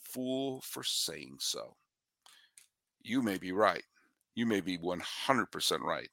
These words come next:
in saying, "I may be a fool for saying so." I don't know what to tell you. But, you know, it, it's not playing the game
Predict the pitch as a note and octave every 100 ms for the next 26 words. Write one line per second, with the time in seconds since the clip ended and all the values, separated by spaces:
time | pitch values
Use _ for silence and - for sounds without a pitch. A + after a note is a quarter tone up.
0 | _ - - - G#2+ E2+ G#2 F#2 D#2+ E2+
1 | G2+ F#2+ F#2+ G2 F2+ G2 E2 D2+ - -
2 | - G2 D#2+ - D#2+ G#2 F2+ D#2+ - -
3 | - - - - - C3+ D3 C3+ B2 B2
4 | - D3+ B2+ - - - _ _ _ _
5 | _ C#3 C#3+ - - - D#3 C3 C#3 C3+
6 | - C3 - C#3+ D#3 D#3 - - D3+ D#3+
7 | D3 B2+ A2 C#3 B2